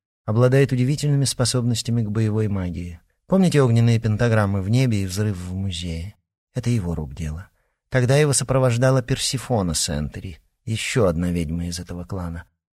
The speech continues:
Персифона выглядит как двенадцатилетняя девочка, но на самом деле она старше меня. Ее отец,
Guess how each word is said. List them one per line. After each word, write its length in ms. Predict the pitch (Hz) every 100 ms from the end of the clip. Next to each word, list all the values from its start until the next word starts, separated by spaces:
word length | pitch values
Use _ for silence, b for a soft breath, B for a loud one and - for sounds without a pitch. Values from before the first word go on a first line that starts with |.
| _ -
Персифона 480 | 139 - 117 165 147
выглядит 460 | 147 151 135 147
как 180 | - 135
двенадцатилетняя 960 | 123 135 127 - - 127 135 - 131
девочка, 480 | 131 160 160 143 -
но 80 | 120
на 80 | 120
самом 340 | - 139 127
деле 260 | 123 127 120
она 180 | 113 110
старше 440 | - 110 107 -
меня. 400 | 110 95 76 80 _ _ _ _ _ _ _
Ее 280 | - 113 104
отец, 500 | 95 - 170 170 -